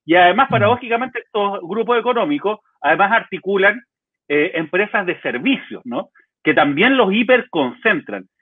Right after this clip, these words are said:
Speaker 1: Y ahora, yo no sé qué piensas tú, si es casualidad,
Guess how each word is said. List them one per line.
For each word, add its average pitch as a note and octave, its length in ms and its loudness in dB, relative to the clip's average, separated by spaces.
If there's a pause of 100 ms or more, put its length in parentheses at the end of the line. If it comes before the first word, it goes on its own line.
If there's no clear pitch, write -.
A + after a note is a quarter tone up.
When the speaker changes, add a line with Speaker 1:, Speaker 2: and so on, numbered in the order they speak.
(180)
Speaker 1:
Y D#3+ 100 -2
ahora, C#4+ 360 4
yo B3+ 100 -4
no C#4 180 -4
sé D4+ 240 -6
qué A#3+ 80 -10
piensas A#3+ 400 -8
tú, C4 220 -10
si G#3+ 80 -6
es G3+ 100 -8
casualidad, F#3 680 0